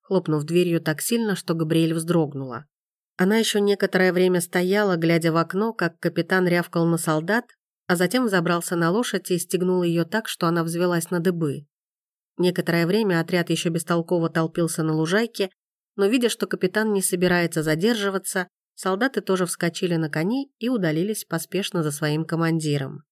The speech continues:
Перед отъездом Габриэль подошла к Натану и протянула ему запечатанный конверт со словами: "Передайте это мессиру Форстеру лично,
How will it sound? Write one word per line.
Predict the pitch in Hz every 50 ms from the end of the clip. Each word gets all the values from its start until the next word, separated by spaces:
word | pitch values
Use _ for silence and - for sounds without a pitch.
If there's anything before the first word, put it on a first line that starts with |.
| _ _ _ _ _ _ _ _ _ -
Перед | - 185 185 170
отъездом | 175 170 - 196 233 233 202 185 185 175 170
Габриэль | 170 165 165 175 180 180 175 175
подошла | - 160 165 165 - - 180 175
к | 170 175
Натану | 170 165 165 - 220 247 240 208
и | 180 175 170
протянула | - - 175 165 - 180 185 220 233 226
ему | 190 175 170 165 175 190
запечатанный | 185 175 170 170 170 - 185 180 - 165 165 156 151
конверт | - 165 160 160 175 196 - - -
со | -
словами: | - - 180 175 170 165 160 147 139 131 127 - 147 - _ _ _ _ _ _ _ _ _ _ _ _
"Передайте | - 208 202 202 202 254 262 254 - 190
это | 170 151 - 147
мессиру | 156 151 147 - 160 151 147
Форстеру | 147 - 151 147 - - - 160 160
лично, | 160 151 143 139 - - - 135 143 151 -